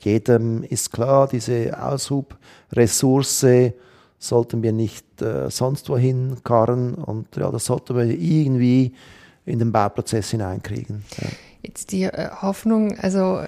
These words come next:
Speaker 2: das Interesse an Lehmbau ist ja groß
Speaker 1: Ja.
Speaker 2: und ich frag mich, ob das das wirklich so bedienen kann, also zumindest in dieser, also in der Schnelligkeit, <laughs> in der das jetzt
Speaker 1: Ja.
Speaker 2: eigentlich gerade gefordert wird.
Speaker 1: Ja.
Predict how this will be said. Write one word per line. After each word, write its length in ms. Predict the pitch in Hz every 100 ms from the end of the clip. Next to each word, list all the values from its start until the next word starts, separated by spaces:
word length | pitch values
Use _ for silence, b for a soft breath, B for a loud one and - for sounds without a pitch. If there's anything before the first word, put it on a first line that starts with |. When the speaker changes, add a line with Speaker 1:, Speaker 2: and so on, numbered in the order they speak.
| - -
Speaker 2:
das 160 | 196
Interesse 380 | 208 208 214 208
an 80 | 202
Lehmbau 280 | 190 190 185
ist 140 | 180 180
ja 80 |
groß 560 | 175 - 180 247 247 -
Speaker 1:
Ja. 120 | 139
Speaker 2:
und 100 | 190
ich 160 | - 190
frag 260 | - 196 214
mich, 180 | 202
ob 140 | 202 -
das 140 | 202
das 220 | - 190 196
wirklich 380 | 196 202 185
so 440 | - - 190 185 180 _ _ _
bedienen 540 | 180 - 226 226 180
kann, 280 | - 165 165
also 220 | 165 180
zumindest 560 | 180 185 185 185 180 -
in 260 | 185 185 180
dieser, 640 | 180 175 170 165 165 - - - _ -
also 260 | - 170 175 165 -
in 200 | - 190
der 120 | 180 170
Schnelligkeit, 640 | 180 190 185 - 160 -
<laughs> 140 | 170
in 100 | 190
der 140 | 165 175
das 180 | 175 175
jetzt 160 | 123
Speaker 1:
Ja. 20 |
Speaker 2:
eigentlich 320 | 120 175 175 -
gerade 260 | 165 160
gefordert 640 | 170 170 - 190 196 170 165
wird. 160 | 156
Speaker 1:
Ja. 180 | 120 117